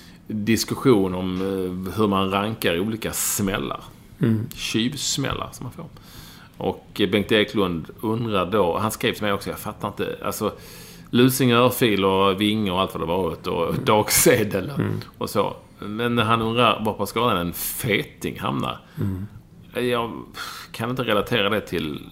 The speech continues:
Speaker 1: en, en smäll, utan snarare till någonting som de som rökte konstiga saker rökte just fetingar.
Speaker 2: Mm. Mm. Men det kan vara typiskt Jonstorp. Fan, passade han så en feting? Han är ju
Speaker 1: Mm, han är en därifrån. Ja, ja, just det,
Speaker 2: Ja.
Speaker 1: det är han ju.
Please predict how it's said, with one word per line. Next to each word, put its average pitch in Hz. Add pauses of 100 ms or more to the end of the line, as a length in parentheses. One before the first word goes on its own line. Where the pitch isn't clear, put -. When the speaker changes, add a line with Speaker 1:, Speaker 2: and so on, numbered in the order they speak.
(260)
Speaker 1:
en, 87
en 82
smäll, 78
utan 87
snarare 107
till -
någonting 95
som 90 (180)
de 90
som -
rökte 98 (300)
konstiga 107
saker -
rökte -
just -
fetingar. 90
Speaker 2:
Mm. 92 (480)
Mm. 90 (300)
Men 120
det 117
kan 113
vara 107
typiskt 113
Jonstorp. 92 (140)
Fan, -
passade 143
han 117
så 113
en 107
feting? 131 (1200)
Han 127
är 131
ju 127
Speaker 1:
Mm, 120
han 139
är 123
en 139
därifrån. 101
Ja, 95
ja, 95
just 101
det, -
Speaker 2:
Ja. 85
Speaker 1:
det 85
är 78
han 62
ju. -